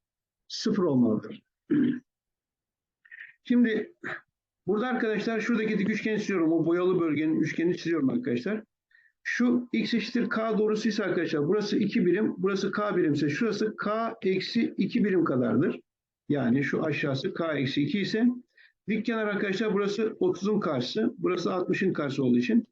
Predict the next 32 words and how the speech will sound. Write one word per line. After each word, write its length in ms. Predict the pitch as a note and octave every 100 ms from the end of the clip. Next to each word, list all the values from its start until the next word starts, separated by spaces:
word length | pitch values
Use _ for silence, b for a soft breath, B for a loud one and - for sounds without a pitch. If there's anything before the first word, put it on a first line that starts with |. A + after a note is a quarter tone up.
| _ b b _ _
k 320 | G#3+ A#3+ A#3
eksi 400 | F#3+ F3+ F3+ G3+
ikinin 280 | G3+ A3 G3+
arkadaşlar 580 | F3+ F3 E3 - A3+ A#3+ - _ _ _ _ _
kök 180 | A#3 -
üç 140 | -
katıdır. 500 | E3+ C#3 A2 - - _ _ _ _ _ _ b b -
Dolayısıyla 340 | G#3+ B3 G#3+
buradaki 380 | A#3+ A#3+ G3 G3+
alan 400 | G3+ F#3 F#3 -
yani 320 | F3+ F3+ E3
F 260 | E3+ F3+ F3
K 240 | G3+ G3+
fonksiyonu 520 | G3+ E3+ C#3+ - C#3 D#3
alan 340 | D#3 E3 D3+
demişti 280 | B2+ A#2+ B2
zaten. 440 | A#2+ A#2+ F#3 G3+ - - b b -
K 280 | G3+ A#3 A3
eksi 360 | G3+ - -
iki 220 | G3+ A#3+
çarpı, 640 | A#3+ G#3 E3+ - C#3 F3 B3 - _ _
k 320 | - G#3 G#3+
eksi 320 | G3 F#3 - F#3+
iki 220 | F#3+ G#3
çarpı 640 | G3 D#3+ B2 - F#3 G3+
kök 240 | - D#3 E3
üç 300 | - - - _ _ _ _ _ -
bölü 360 | G3 G3 B3 B3 - -
iki 200 | G3+ A#3+
şeklinde 600 | A3 E3+ F3 G3+ A#3+ A#3+
tanımlanacaktır 720 | G#3 F#3+ E3 C#3 B2 B2 A#2
arkadaşlar. 560 | G2+ - - - _